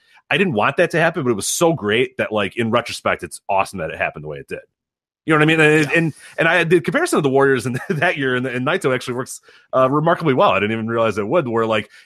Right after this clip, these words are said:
Speaker 1: it seemed like it was the coronation of them. Like, it was ready to go or whatever. And it worked so much better.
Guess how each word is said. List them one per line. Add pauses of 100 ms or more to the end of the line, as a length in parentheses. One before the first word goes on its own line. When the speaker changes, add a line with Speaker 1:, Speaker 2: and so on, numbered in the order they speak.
(100)
Speaker 1:
it
seemed
like
it
was
the
coronation
of
them.
Like,
it
was
ready
to
go
or
whatever.
And
it
worked
so
much
better.